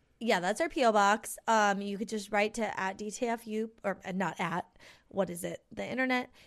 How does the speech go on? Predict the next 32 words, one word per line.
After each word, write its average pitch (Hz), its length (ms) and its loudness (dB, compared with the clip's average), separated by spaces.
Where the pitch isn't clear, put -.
You 269 100 0
could 240 120 -4
write 240 240 6
to - 80 -10
D 202 200 -8
T 214 140 -2
F 196 140 -4
U 196 80 -6
Podcast, 247 680 2
and 185 160 -6
that's 180 220 -6
the - 100 -6
address. 208 420 0
And 240 340 2
Aaron 247 460 0
stopped 208 320 2
by 220 100 6
there 208 160 2
this 196 220 -4
week 220 240 -2
and 202 100 -4
was 190 160 -6
like, 175 340 -4
"Oh, 285 140 4
hey, 311 160 2
we 254 80 -2
got 208 220 0
some 262 120 -2
mail." 190 480 0
And 220 160 4
we 226 140 2
got, 208 380 4